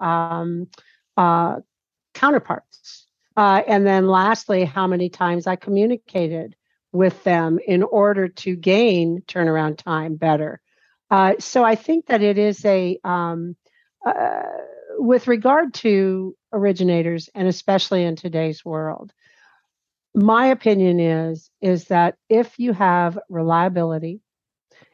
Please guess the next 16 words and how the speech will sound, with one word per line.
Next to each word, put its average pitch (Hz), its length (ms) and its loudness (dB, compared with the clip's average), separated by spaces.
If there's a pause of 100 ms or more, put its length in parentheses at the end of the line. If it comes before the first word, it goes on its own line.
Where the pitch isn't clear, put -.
and 175 120 2
accountability 175 880 2
in 160 140 -2
place, - 680 -6 (460)
and 190 300 4
then 185 380 6 (100)
you 208 340 0
also 175 920 0 (280)
have 180 560 2
the 170 100 0
systems, 185 580 -2
the 170 80 -4
people, 185 360 -2
and 160 120 2
the 160 40 -4
processes - 880 -2